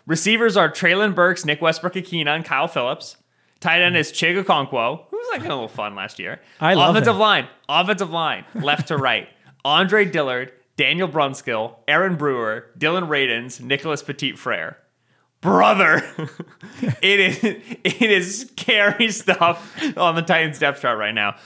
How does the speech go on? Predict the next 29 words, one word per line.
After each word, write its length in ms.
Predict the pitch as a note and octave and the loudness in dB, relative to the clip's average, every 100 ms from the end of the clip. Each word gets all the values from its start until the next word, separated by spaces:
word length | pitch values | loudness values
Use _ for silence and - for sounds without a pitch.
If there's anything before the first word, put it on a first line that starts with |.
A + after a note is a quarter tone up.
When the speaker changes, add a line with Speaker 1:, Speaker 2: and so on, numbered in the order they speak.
| - | -4
Speaker 1:
I 160 | C3+ | 0
think 120 | D#3+ D#3 | 2 2
the 100 | C#3+ | 2
Jags 340 | D3 C#3 C3 | 2 2 2
are 100 | B2 | 2
a 40 | |
runaway 460 | A#2+ B2+ B2 A#2 G#2+ | 2 0 0 0 -2
favorite 320 | A2 G#2 G2 | -2 -4 -4
with 100 | G#2+ | -4
that 160 | G#2+ G#2 | -4 -4
division. 420 | G#2 G2+ G2+ G#2 | -6 -6 -8 -10
Pending 360 | C3+ D3 D3+ C#3+ | -4 -4 -2 -4
Lamar 300 | C3+ C3 B2 | -2 0 0
entering 400 | A#2+ C3 D3 D#3+ | -2 -4 -4 0
it, 240 | F#3 F3 - _ - | 0 -2 -8 _ -6
Texans 360 | E3+ E3 D#3+ D3+ | -4 -2 -2 0
aren't 180 | D3+ D3+ | 0 0
serious 160 | D#3 | -4
about 120 | C#3+ C#3 | -2 -2
competing 260 | C#3 C#3+ | -2 -2
this 140 | C3 C3 | -2 -4
year. 260 | B2+ B2 - - - | -2 -2 -6 -14 -4
Titans 280 | D3 D#3 | -2 2
aren't 200 | D3+ C#3 | 0 0
serious 200 | C#3+ C#3+ | -2 -2
about 140 | C3 A#2+ | 0 -2
competing 340 | A#2+ C3 B2 | -4 -6 -4
this 180 | A#2+ - | -6 -2
year. 280 | A#2+ A2+ | 2 2